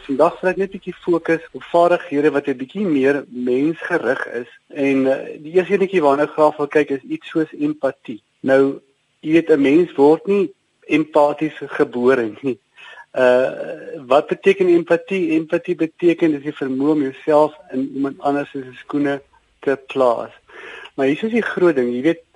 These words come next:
jy het nou vroeër vandag gesê, sekere kinders hoor dinge duisend keer en dan verander die gedrag nog steeds nie. Maar ek sê baie keer, weet, jy kan vir 'n mens iets in woorde sê, maar sodra die persoon dit nie aan sy lyf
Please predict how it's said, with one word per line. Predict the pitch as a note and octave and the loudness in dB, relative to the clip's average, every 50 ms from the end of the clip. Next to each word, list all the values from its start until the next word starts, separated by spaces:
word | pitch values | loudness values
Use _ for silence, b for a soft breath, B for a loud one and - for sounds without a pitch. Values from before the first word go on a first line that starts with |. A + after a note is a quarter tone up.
| F3+ - C#3 | -20 -12 -4
jy | C#3+ D3 D3 | -4 -2 -2
het | D3+ | -2
nou | D#3 D#3 | -4 -4
vroeër | - F3 F3+ F3+ F3 E3+ D3+ - - C#3+ - | 0 2 2 4 4 2 0 -4 -8 -14 -14
vandag | - C3 C3+ C3+ C3+ C#3 D3+ | -10 -2 0 0 0 0 -4
gesê, | D3+ C#3+ - D#3 D3 D3 D3+ D3 _ _ - - - | -8 -6 -2 -2 -2 -2 -2 -6 _ _ -20 -4 0
sekere | E3 D3+ D3+ D#3+ D#3 D3+ | 0 2 4 2 2 2
kinders | - E3 D#3 D3+ D3+ C3+ | 2 2 2 2 2 0
hoor | B2 A2+ B2 C3 C#3+ | -2 -2 2 2 2
dinge | C3+ C3+ B2+ C3+ C3 | 2 2 0 -2 0
duisend | A#2+ A#2+ A#2+ B2+ - D3+ D3+ D3 - - | 0 0 0 0 -2 -4 -6 -6 -6 -6
keer | - B2+ B2+ B2+ B2 - _ _ _ _ _ - | -4 -2 -2 -2 -2 -6 _ _ _ _ _ -2
en | C#3 C3 B2+ C3+ C3+ B2+ B2 | -2 0 0 -2 -2 0 0
dan | B2+ B2 B2 B2 B2+ B2+ B2 B2 B2 - - | 2 2 2 2 0 -4 -8 -10 -12 -10 -6
verander | F3 E3 D3+ C#3+ C#3 C#3+ | -4 -2 0 0 0 0
die | C#3 D3+ | -2 -2
gedrag | C3 C3 C3+ C#3 C3+ - | -2 0 0 0 0 -2
nog | C#3 C3 - - | -8 -12 -12 -12
steeds | - - D#3 D3 D3+ - _ A2+ | -4 -2 0 0 -2 -4 _ -12
nie. | G#2+ - _ B B B B B B _ - | -12 -12 _ B B B B B B _ -2
Maar | C3+ D#3+ F3 | 2 2 2
ek | E3 - - | 2 2 0
sê | G#3 E3+ | 0 2
baie | C#3+ C#3 C#3+ D#3 D#3+ - | 4 4 4 4 4 2
keer, | E3+ D#3 D3 | 0 0 0
weet, | D3 C3+ B2+ C3 | -2 0 0 0
jy | C3 C3 - | 0 2 2
kan | D#3+ D3+ D3+ | 0 0 0
vir | D3+ - _ - D3+ D3+ | -4 -8 _ -6 -4 -4
'n | C#3+ C3+ C3+ | -2 -2 0
mens | B2+ B2+ C#3 D3+ E3+ D#3+ - _ _ _ | 0 2 2 2 0 -2 -6 _ _ _
iets | E3+ E3+ - | -16 -8 -6
in | E3+ D#3 D3+ B2 A#2 | -4 -4 -4 -4 -2
woorde | A#2 A#2+ C3+ D3+ C#3+ C3+ C3 B2+ - - | 0 2 2 2 2 0 -4 -8 -6 -6
sê, | C3+ B2+ B2 | -6 -4 -4
maar | B2+ C3 C3 | -4 -6 -6
sodra | - C#3+ C3 - B2+ C3 C3+ E3 E3+ F3+ | -6 -8 -6 -2 0 2 4 4 4 2
die | F3 - _ | 0 -4 _
persoon | D3+ C#3 - - D#3+ D#3+ D#3+ D#3+ | -12 -12 -10 -6 -4 -2 0 -2
dit | D3 C#3+ - | -2 -2 -2
nie | E3+ D#3+ C#3+ | -4 -2 -2
aan | C#3+ C3+ - | -4 -6 -6
sy | C3+ B2 | -6 -2
lyf | A#2 A#2 B2 C3 | 0 0 0 -2